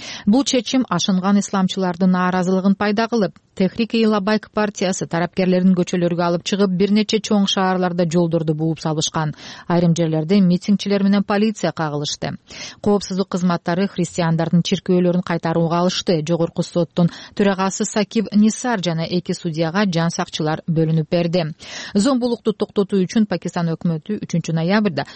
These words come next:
жогорку соттун чечими кайра каралып чыккыча Бибинин чет өлкөгө кетүүсүнө бөгөт коюлаарын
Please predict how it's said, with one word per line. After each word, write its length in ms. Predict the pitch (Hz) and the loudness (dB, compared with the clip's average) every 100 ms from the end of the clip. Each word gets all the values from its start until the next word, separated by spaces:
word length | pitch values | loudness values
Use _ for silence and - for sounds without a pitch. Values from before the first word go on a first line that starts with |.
| - 170 | -6 0
жогорку 400 | 202 226 240 285 | 2 2 0 -4
соттун 420 | - 247 - 226 | 0 -2 0 0
чечими 400 | - 220 214 208 | 0 -2 0 0
кайра 300 | - 202 196 | 0 -2 -2
каралып 420 | - 180 165 156 | -2 -2 -2 -4
чыккыча 580 | 185 - 165 - 233 247 185 | -8 -6 -8 -2 0 0 -2
Бибинин 480 | 160 160 170 214 220 - | -2 2 2 2 0 -2
чет 240 | 196 196 | -4 -2
өлкөгө 320 | 240 247 240 214 | -4 -2 0 0
кетүүсүнө 480 | 233 226 214 226 190 | -2 -4 -2 0 2
бөгөт 400 | 170 160 190 - | 2 2 0 0
коюлаарын 720 | 220 202 160 151 156 160 | 0 2 0 -2 -2 -2